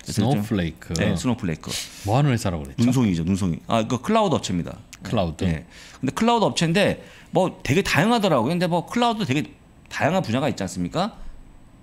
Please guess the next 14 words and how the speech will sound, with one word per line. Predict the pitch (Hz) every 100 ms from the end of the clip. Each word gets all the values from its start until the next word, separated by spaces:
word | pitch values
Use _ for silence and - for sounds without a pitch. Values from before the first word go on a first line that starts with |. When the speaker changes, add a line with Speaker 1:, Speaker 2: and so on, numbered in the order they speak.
| - - - - - -
Speaker 1:
잘, | - 104 85 -
저는 | 101 95
잘 | 90
모릅니다. | 80 113 110 82 73 -
예, | 82 107
Speaker 2:
<laughs> | -
Speaker 1:
잘 | - 98
몰라갖고, | 92 98 87 - 127 85 85
Speaker 2:
네. | 76 - -
Speaker 1:
예, | 90 85
여기까지만 | 104 - 113 98
설명드립니다. | 87 127 113 85 78 104
근데 | 143 170
Speaker 2:
예. | 98